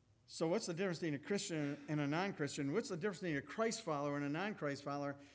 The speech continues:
This is eternal life, that they may know you, that may, they may have an exper-, they may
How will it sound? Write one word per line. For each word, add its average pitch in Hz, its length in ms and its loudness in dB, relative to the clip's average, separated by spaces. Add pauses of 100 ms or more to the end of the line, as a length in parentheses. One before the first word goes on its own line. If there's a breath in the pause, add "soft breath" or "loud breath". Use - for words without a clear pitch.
(180 loud breath)
This 254 240 4
is 180 160 0
eternal 175 420 0
life, 160 260 0
that 156 260 0
they 175 500 4 (240 loud breath)
may 165 240 4
know 240 300 6
you, 220 420 2
that 147 280 0
may, 202 140 0
they 240 180 4
may 220 200 2
have 214 160 4
an 208 100 0
exper-, 233 480 0
they 190 140 -2
may 190 180 0